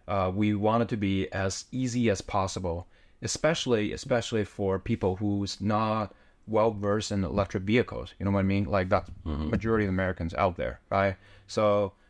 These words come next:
Speaker 1: uh, you can charge this through a D C fast charging station, like an E V.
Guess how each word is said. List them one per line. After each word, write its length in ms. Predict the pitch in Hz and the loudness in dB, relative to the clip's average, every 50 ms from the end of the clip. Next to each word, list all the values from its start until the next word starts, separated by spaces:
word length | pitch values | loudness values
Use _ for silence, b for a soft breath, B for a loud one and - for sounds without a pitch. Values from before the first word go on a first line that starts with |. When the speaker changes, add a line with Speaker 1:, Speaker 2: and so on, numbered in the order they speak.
| b b | b b
Speaker 1:
uh, 380 | - 110 101 101 101 98 95 - | 0 2 4 4 4 4 2 0
you 140 | - 117 107 | -2 -2 -2
can 140 | - 107 98 | 0 0 -2
charge 360 | - - 123 120 127 127 - | 0 2 2 2 2 2 -2
this 300 | - - 120 120 117 - | -2 -2 -2 -2 -2 -4
through 460 | - - 113 110 107 107 107 107 - - | -6 -4 -2 0 0 2 2 0 -2 -2
a 540 | - 101 101 101 101 101 101 98 98 101 95 95 | -2 0 2 2 2 2 2 2 0 0 -2 -4
D 120 | - 113 117 | -2 -2 -2
C 180 | - - 123 | -2 -2 -4
fast 280 | 117 - 110 113 123 - | -2 0 -2 -2 -2 -4
charging 300 | - 127 127 127 135 135 | -2 -2 -2 -2 -2 -4
station, 500 | - - 131 131 127 - 139 135 135 120 | -4 -4 -4 -4 -2 -2 -4 -2 0 2
like 200 | 120 110 107 - | 2 2 2 0
an 100 | 113 98 | -2 -2
E 180 | 80 110 123 113 | -2 -2 -2 -2
V. 340 | 110 113 123 156 180 190 | -2 -2 -2 -2 -2 -4